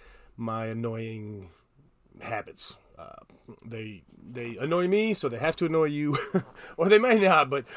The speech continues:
I don't want, I don't want to listen to 'em. So I'm going to continue to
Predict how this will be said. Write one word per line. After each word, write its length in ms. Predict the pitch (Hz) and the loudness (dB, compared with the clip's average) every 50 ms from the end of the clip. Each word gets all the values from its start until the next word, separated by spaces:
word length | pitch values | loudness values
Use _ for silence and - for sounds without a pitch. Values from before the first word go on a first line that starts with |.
| - - | -12 -2
I 160 | - 143 160 | 2 4 6
don't 180 | 175 180 165 156 | 8 8 6 6
want, 200 | 156 147 139 127 | 6 4 4 6
I 180 | 123 185 214 196 | 8 10 10 10
don't 80 | 165 | 8
want 140 | 151 143 139 | 8 4 2
to 60 | 135 | 2
listen 260 | 139 139 120 113 113 | 2 0 0 -2 -6
to 160 | - - 117 107 | -10 -8 -10 -8
'em. 80 | 104 | -8
So 240 | - - 123 117 - - - - - - - - | -6 -6 -6 -6 -6 -10 -18 -20 -20 -20 -12 -6
I'm 260 | 139 143 151 151 143 | -2 -2 0 0 2
going 260 | 131 143 143 139 135 | 2 2 4 2 2
to 260 | 127 - 131 123 120 | -2 -4 -6 -6 -6
continue 440 | 107 - 117 104 - 156 151 143 135 123 | -8 -10 -12 -8 -6 -6 -4 -4 -6 -6
to 260 | - 123 117 113 | -8 -8 -8 -8